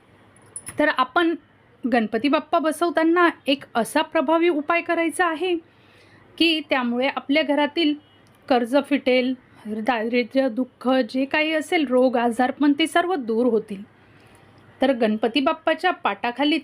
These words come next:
तांदुळासोबत ही एक वस्तू ठेवल्याने आपल्याला खूप मोठे लाभ होतात, म्हणजे आपल्या मुलांच्या शिक्षणामध्ये प्रगती होते. आपले मुलं कुठे इंटरव्ह्यूमध्ये, मध्ये वगैरे जात असतील किंवा स्पर्धा परीक्षांची तयारी करत असतील, तरी देखील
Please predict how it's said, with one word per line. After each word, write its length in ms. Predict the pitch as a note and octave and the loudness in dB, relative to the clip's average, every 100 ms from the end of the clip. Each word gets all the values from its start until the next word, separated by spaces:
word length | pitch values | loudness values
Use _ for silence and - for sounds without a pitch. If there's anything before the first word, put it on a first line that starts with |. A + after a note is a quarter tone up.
| - | -2
तांदुळासोबत 800 | A3 G#3 A3+ C4+ D#4 C4 E4 D#4 | -4 -2 -2 -2 -2 0 -2 0
ही 140 | E4 | 0
एक 160 | D#4 C#4 | 0 0
वस्तू 300 | C4+ - D#4+ | 0 0 -6
ठेवल्याने 540 | C#4+ D#4+ D#4 E4 F#4 E4+ - _ _ - | 0 0 2 0 0 -2 -6 _ _ -10
आपल्याला 500 | A3 A3+ C4+ C#4 D#4+ D4+ D4 _ _ _ _ _ _ - | -8 -2 0 2 0 -2 -6 _ _ _ _ _ _ -10
खूप 220 | - D#4+ D#4+ | -2 0 2
मोठे 320 | D4+ D4+ D4+ | 2 2 0
लाभ 200 | A3+ A#3 | 0 0
होतात, 280 | B3 - F3 - | -2 -4 -12 -4
म्हणजे 260 | A#3 D4 E4+ | -2 0 -2
आपल्या 280 | - - C4 | -4 -2 0
मुलांच्या 440 | C#4+ D#4 D#4+ D4 F4+ | 2 2 2 2 0
शिक्षणामध्ये 760 | - - D4 D4 D#4+ D#4+ F4 E4+ - - - - | -2 -4 2 4 6 4 4 2 -2 -20 -20 -6
प्रगती 420 | - A#3 B3 A#3+ D#4 | -2 0 0 2 2
होते. 300 | C4 A3 G#3 | 2 0 -4
आपले 320 | A#3 - D4+ | -4 0 2
मुलं 340 | D4+ D#4 D#4+ D4+ - _ _ - A#3+ | 4 2 0 -4 -14 _ _ -6 -4
कुठे 200 | C#4 C4 | 0 0
इंटरव्ह्यूमध्ये, 760 | D#4 B3+ B3 B3 B3+ D4+ B3+ D4 | 2 2 0 0 2 2 2 2
मध्ये 320 | C4 B3+ A#3+ C#4+ | 4 2 4 2
वगैरे 360 | C#4 C4+ C#4+ | 2 2 0
जात 320 | B3 A#3+ A#3+ | 0 -2 0
असतील 340 | C4 - C#4+ C#4 | -2 0 0 0
किंवा 220 | C#4+ C#4 | 2 2
स्पर्धा 420 | C#4+ - A3+ G#3+ B3 | 0 0 -2 0 0
परीक्षांची 540 | D4 C#4 E4 D#4 D#4+ E4 | 0 0 2 2 2 0
तयारी 260 | A#3 G3 | -2 -4
करत 320 | A#3+ D#4 D4+ E4 | -4 0 2 0
असतील, 360 | D#4 - E4 C#4+ | -2 -2 -2 0
तरी 160 | C4 A#3+ | 0 2
देखील 400 | A#3 B3 - | 0 0 2